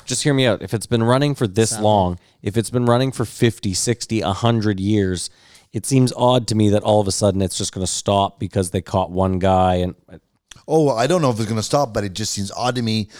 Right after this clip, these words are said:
Speaker 3: that all these people that speak out for social injustices
Speaker 2: Yep.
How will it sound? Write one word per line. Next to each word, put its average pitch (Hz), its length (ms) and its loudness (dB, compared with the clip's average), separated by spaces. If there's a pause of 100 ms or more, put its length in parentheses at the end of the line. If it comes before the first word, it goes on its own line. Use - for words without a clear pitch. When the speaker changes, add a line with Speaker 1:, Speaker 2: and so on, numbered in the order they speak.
(120)
Speaker 3:
that 101 220 -12
all 113 240 2
these 147 160 0
people 120 560 -4 (160)
that 82 80 -12
speak - 360 -6
out 120 200 0
for - 80 -10
social 113 560 -4
injustices 113 800 -6 (340)
Speaker 2:
Yep. 151 160 -14